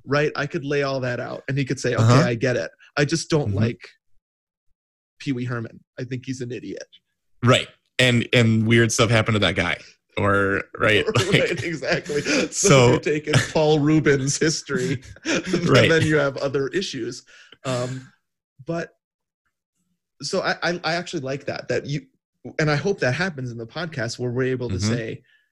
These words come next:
Speaker 1: "Actually, this is a good movie worth watching."
Speaker 2: Mm-hmm.
Speaker 1: And our audience could still say, "That's fine, I don't like it, but I can
Speaker 2: Right.
Speaker 1: see the argument and it works." Um,
Speaker 2: Yeah,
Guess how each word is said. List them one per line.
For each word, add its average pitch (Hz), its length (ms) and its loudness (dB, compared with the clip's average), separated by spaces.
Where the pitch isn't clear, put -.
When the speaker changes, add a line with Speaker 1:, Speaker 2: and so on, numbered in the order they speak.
Speaker 1:
"Actually, 127 420 -2
this 143 260 -2
is 151 140 -4
a 135 60 -2
good 127 640 -4
movie 123 320 -4
worth 120 300 -12
watching." 131 640 -10
Speaker 2:
Mm-hmm. 101 320 -2
Speaker 1:
And 135 240 -4
our 120 180 -4
audience 120 360 -6
could 117 140 -10
still 117 220 -8
say, 117 420 -8
"That's 175 200 -2
fine, 117 200 -4
I 117 80 -2
don't 113 200 -4
like 117 260 -2
it, - 200 -14
but 120 100 -6
I 117 80 -4
can 113 140 -2
Speaker 2:
Right. 104 160 6
Speaker 1:
see 127 80 -4
the 113 140 -6
argument 104 440 -8
and - 140 -10
it - 100 -12
works." - 400 -12
Um, 120 200 -2
Speaker 2:
Yeah, 127 220 4